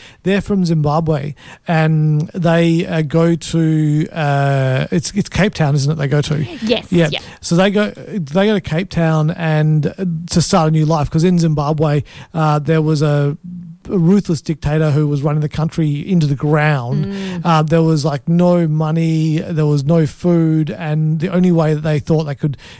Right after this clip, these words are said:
Speaker 1: you know, survive and provide for their family was to cross the border, uh, into South Africa and then, you know, get jobs. And all of them, uh, you know, are self-made men who, who got there, and they, uh, got into the restaurant business, and they, from there they, they learnt about wines, and,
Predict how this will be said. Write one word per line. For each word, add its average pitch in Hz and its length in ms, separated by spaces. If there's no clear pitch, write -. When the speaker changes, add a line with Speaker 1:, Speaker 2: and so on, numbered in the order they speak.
Speaker 1:
you 180 80
know, 175 60
survive 151 480
and 151 80
provide 151 300
for 156 60
their 143 100
family 156 360
was 143 280
to 147 220
cross 165 260
the 151 100
border, 147 460
uh, 160 220
into 165 160
South 143 220
Africa 151 560
and 151 100
then, 147 340
you 165 80
know, 147 80
get 147 220
jobs. 165 360
And 175 200
all 202 220
of 190 100
them, 151 380
uh, 147 300
you 151 140
know, 143 140
are 160 200
self-made 156 560
men 151 220
who, 147 260
who 156 160
got 170 240
there, 151 420
and 147 440
they, 143 420
uh, 156 160
got 165 220
into 170 600
the 156 140
restaurant 160 400
business, 151 500
and 147 280
they, 147 240
from 170 200
there 160 300
they, 151 260
they 156 200
learnt 156 320
about 151 240
wines, 156 580
and, 147 160